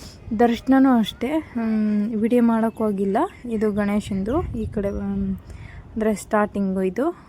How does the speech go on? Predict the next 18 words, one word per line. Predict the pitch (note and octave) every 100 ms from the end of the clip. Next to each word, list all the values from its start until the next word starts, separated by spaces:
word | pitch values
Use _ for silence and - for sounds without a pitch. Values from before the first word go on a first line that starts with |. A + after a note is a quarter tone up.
| -
ಆ, | G#3 G3+ G3+ G3+
ಅಂದರೆ | G3 G#3+ A3 G#3 G#3
ದೇವಸ್ಥಾನ | G#3+ G#3+ - G#3 G3
ಹೋಗ್ತಾ | G3 F#3+ G3 G3+ G3+ - A#3+ G#3+ G#3
ಬಲಗಡೆ | A3 G#3+ G#3 G3 G#3 G3
ಎರಡು | G#3+ A3 G#3 F#3+ F#3+
ಕಡೆ | G#3 G3 F#3+
ಇದೆ, | F3 C#4 F#4 - A#3
ಹೋಗ್ತಾನೆ | A3 G#3+ - G3+ D4
ಎಡಗಡೆ | D#4 G3+ G3 G3 F#3+
ಇದೆ. | F#3+ F#3 D#4 - - - - - -
ನೋಡಿ, | G#3+ G#3
ಅವನು | G#3 G#3 G#3
ಹೂವು | G#3 G#3+ G#3+ G3+ F#3
ಕಿ-, | - G3+
ಒಂದು | G#3 G#3 G3
ಕಿತ್ಕೊಂಡಿದ್ದಾನೆ. | - G#3 - G3+ F#3+ F#3 F#3+ C#4
ಈ | F4 A3+